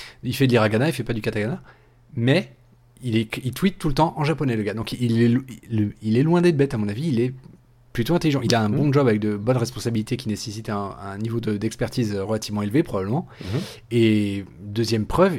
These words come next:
Speaker 1: il, il écrit le, il a écrit le, il écrit le japonais, il communique en japonais. Donc, il, c'est, c'est pas, c'est pas un attardé, le type, il est pas bête, quoi. C'est juste qu'il a une passion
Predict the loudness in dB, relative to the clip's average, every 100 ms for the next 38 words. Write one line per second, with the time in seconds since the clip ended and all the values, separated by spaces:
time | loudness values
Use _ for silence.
0 | -6 -6 -4 -4 -6 -10 -14 -16 -16 -14
1 | -12 -8 -2 0 0 0 -2 -2 -2 0
2 | 0 -2 -6 -10 -8 -6 -6 -4 -2 -2
3 | -2 -4 -4 -4 -4 -4 -6 -8 -14 -16
4 | -14 -6 -4 -4 -4 -2 2 4 4 2
5 | -6 -20 -20 -12 -4 0 2 2 4 4
6 | 4 2 -4 -4 -6 -2 2 2 2 -4
7 | -4 -6 -4 -4 -4 -2 -4 -2 -4